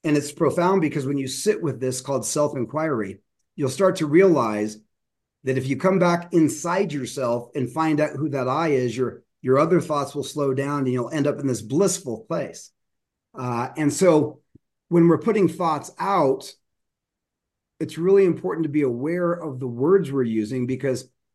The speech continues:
e-, even if you go back to scripture where it says, "In the beginning was the Word,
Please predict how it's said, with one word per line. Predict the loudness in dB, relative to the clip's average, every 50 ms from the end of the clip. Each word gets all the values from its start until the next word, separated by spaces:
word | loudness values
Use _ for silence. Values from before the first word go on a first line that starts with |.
| _ _ _ _ _ _ _ _ _ _ _ _ _ _ _ _ _ _ _ _ _ _ _ _
e-, | -8 -8 -6
even | -2 -2 0 0 0 2
if | 4
you | 4
go | 4 6
back | 6 4 2 0
to | -2 -4
scripture | -2 0 0 0 0 0 0 2
where | 2 2 0 0
it | -2
says, | -4 -6 -2 0
"In | 0 0
the | 0
beginning | 0 -2 -4 -4 0 0 2 4 4 4 4 2
was | 2 -2 -4 -6 -6 -6
the | -6 -6
Word, | -4 0 0 2 2 2 2 2 0 0 -2 -4 -8